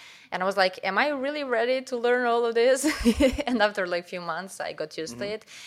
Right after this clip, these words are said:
Speaker 1: So basically, I was playing a lot, like, maybe, uh, fifty K hands, uh, like, uh, plus, uh, a month, uh, on Zoom. Um, I was getting coachings, uh, every two, uh,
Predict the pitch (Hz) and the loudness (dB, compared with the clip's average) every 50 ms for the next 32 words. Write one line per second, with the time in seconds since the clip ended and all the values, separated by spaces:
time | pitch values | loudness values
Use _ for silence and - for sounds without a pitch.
0 | - - _ - - - 180 170 170 175 170 190 196 233 226 226 208 202 202 - | -20 -16 _ -10 -6 -2 0 0 0 0 0 -2 -2 -2 0 2 2 2 0 -2
1 | - 202 202 202 208 180 170 170 185 196 208 208 - 180 170 - - 180 170 170 | -4 -4 -4 -4 -4 -4 -2 0 2 2 2 2 0 -4 -6 -6 -6 -8 -8 -6
2 | 175 175 170 170 156 170 170 170 170 170 196 190 - - 180 - 190 175 175 185 | -6 -4 -4 -2 0 2 2 2 0 -2 -4 -10 -10 -12 -10 -8 -8 -8 -6 -6
3 | 180 170 170 170 170 165 165 165 156 156 156 156 156 156 160 165 165 165 - 180 | -8 -10 -10 -12 -14 -12 -8 -6 -4 -2 -2 -2 -2 -2 -2 -4 -4 -4 -8 -10
4 | 165 - - 180 170 170 170 - - - - 170 160 151 156 151 147 151 - - | -10 -6 -2 -2 -2 0 -2 -4 -10 -10 -8 -6 -6 -4 -4 -4 -4 -4 -6 -6
5 | - 156 147 156 170 185 240 262 254 - - - 180 175 170 - - 170 165 165 | -6 -8 -6 -4 -2 -2 -2 -2 -6 -10 -14 -10 -8 -6 -6 -6 -4 -6 -6 -6
6 | 165 165 156 156 185 202 240 277 285 - - - - - - - - - - _ | -8 -12 -10 -8 -6 -4 -4 -6 -8 -12 -20 -20 -20 -20 -20 -20 -20 -20 -20 _
7 | _ _ _ - 208 202 202 202 202 196 202 208 208 - - 202 196 196 190 202 | _ _ _ -4 -2 0 2 2 0 0 0 -2 -6 -4 -2 0 0 0 0 0
8 | 196 190 185 185 - - 190 - 202 196 190 185 185 - - 196 190 190 196 190 | -2 -4 -4 -6 -4 -4 -4 -4 -6 -8 -8 -8 -8 -8 -10 -10 -12 -12 -12 -14
9 | 180 175 175 170 165 165 165 165 160 170 170 175 170 - 175 175 170 165 165 156 | -14 -10 -8 -4 -4 -2 -2 -2 -2 -2 -4 -6 -8 -10 -10 -8 -6 -4 -4 -2
10 | - 165 160 151 | -2 -4 -4 -6